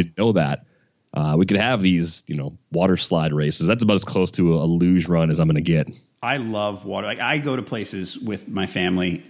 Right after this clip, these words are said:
Speaker 2: and, and, you know, like, "All right, all the kids are going on the water slides," and I'm gone on the water slides with everybody. I could ride water slides all day long. I love
Speaker 1: Have
Speaker 2: it.
Speaker 1: you guys gone to Schlitterbahn?
Speaker 2: No. What is that? I've never heard of it.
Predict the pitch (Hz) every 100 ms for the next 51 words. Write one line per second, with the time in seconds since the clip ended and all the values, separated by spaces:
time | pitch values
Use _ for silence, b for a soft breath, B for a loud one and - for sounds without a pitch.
0 | - 87 82 98 90 78 98 85 82 -
1 | 95 - 214 226 196 196 226 220 262 208
2 | 214 208 202 202 208 - 156 117 113 98
3 | 104 - - 95 90 90 90 82 80 80
4 | 78 73 78 80 - - - _ _ -
5 | 113 131 117 113 107 101 98 85 80 76
6 | 57 - _ _ _ _ _ _ - 90
7 | 95 101 120 120 113 107 110 104 - 107
8 | 98 90 - - 110 123 123 131 139 139
9 | - _ _ _ - 147 - - _ _
10 | _ _ _ _ _ _ _ _ _ _
11 | _ _ _ - 135 165 101 - - _
12 | - 123 131 156 120